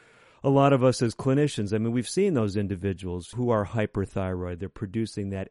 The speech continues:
excessive amount of thyroid hormone, and whether it's driving anxiety or palpitations, they're sweating, losing weight.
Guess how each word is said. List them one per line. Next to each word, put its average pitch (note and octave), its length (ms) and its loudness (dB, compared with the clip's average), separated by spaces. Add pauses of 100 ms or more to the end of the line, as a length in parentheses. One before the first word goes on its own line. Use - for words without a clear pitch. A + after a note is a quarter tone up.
excessive G#2 580 -6
amount F#2 380 -6
of E2+ 100 -8 (400)
thyroid G#2 420 0
hormone, F#2+ 600 -4
and F#2+ 280 -8
whether G#2+ 220 -4
it's G2 100 -6
driving G2 420 -4
anxiety G#2+ 840 -2
or F2 100 -6
palpitations, G2+ 1200 -6
they're F2 240 -12
sweating, A#2 760 -4 (480)
losing A#2+ 500 2
weight. A2 360 2